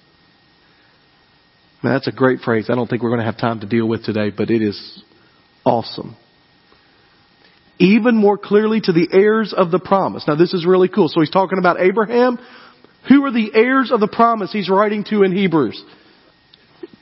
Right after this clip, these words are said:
Us. To the Hebrews, it's them. But as we read it, it's us.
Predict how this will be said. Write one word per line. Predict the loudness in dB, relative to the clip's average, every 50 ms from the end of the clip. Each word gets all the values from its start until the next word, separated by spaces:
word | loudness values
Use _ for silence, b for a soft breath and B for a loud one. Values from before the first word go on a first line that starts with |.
| _ -8 -2 0
Us. | 2 2 2 0 -2 -4 -6 -10 -16 -20 -20 -20 -20 -20 _ b b b b b b _
To | 2 4
the | 4 6 6
Hebrews, | 6 6 4 4 2 0 -2 -2 -2 0
it's | -2 -2 -2 0
them. | 0 2 4 4 4 4 2 2 0 -2 -4 -6 -12 -20 -20 -20 _ _ _ _ _ _ 2
But | 2 2 2
as | 0 -6 -4 -2
we | 0 0 0 0
read | 0 0 0 2
it, | 0 2 2
it's | 2 0 2 2
us. | 2 2 2 2 -2 -8 -12 -16 -20 -20 -20